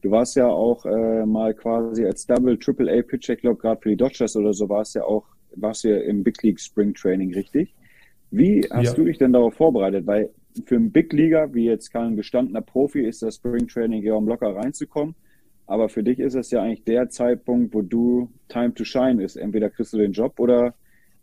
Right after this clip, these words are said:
Speaker 1: die schicken dich wieder nach Hause oder in die Single A oder so.
Speaker 2: Ja, genau. Guter Punkt. Also, ähm,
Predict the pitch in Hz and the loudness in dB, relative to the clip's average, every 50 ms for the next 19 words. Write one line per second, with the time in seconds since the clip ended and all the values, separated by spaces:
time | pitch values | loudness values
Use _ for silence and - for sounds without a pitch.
0 | _ _ 113 107 - - 123 - 120 117 107 - 113 113 107 107 101 107 117 120 | _ _ -6 -4 -2 -2 -2 0 0 -2 -2 0 0 0 0 0 -2 0 0 0
1 | 127 120 113 117 117 110 87 107 107 107 101 101 98 95 98 _ _ _ _ _ | 0 0 0 0 0 0 0 0 0 0 0 0 -2 -4 -8 _ _ _ _ _
2 | _ _ _ _ _ _ _ _ _ - 104 104 95 - - - - 143 120 104 | _ _ _ _ _ _ _ _ _ -6 -6 -4 -6 -6 -10 -2 2 2 2 4
3 | 92 85 85 87 85 85 87 131 139 160 175 160 160 170 160 131 113 - - - | 2 0 -2 -2 -4 -2 2 4 6 6 6 6 6 4 4 2 2 0 -4 -8
4 | - - - - - 151 135 123 - - 165 170 143 165 143 120 - 160 139 120 | -12 -16 -14 -12 -10 -8 -8 -8 -2 2 2 4 4 4 4 4 2 2 2 2
5 | - 120 120 107 104 120 117 117 120 120 123 120 120 117 113 110 - | 0 0 -2 -2 -2 -2 0 0 0 0 0 0 0 0 -2 -4 -6